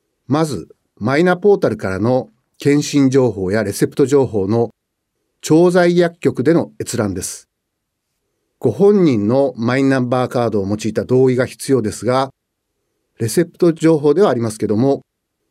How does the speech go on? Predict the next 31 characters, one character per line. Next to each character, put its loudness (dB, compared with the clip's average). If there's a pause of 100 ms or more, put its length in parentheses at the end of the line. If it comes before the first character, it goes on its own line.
(100)
過 -4
去 -2
の -2
処 -4
方 2
履 0
歴 0
も 0
閲 -8
覧 -2
す -8
る -6
こ -2
と 0
が 0
で -10
き、 -14 (960)
え -4
ー、 -8
重 2
複 -6
投 4
薬 0
の 0
チ -4
ェ 2
ッ -18
ク -6
な -2
ど -2
が 0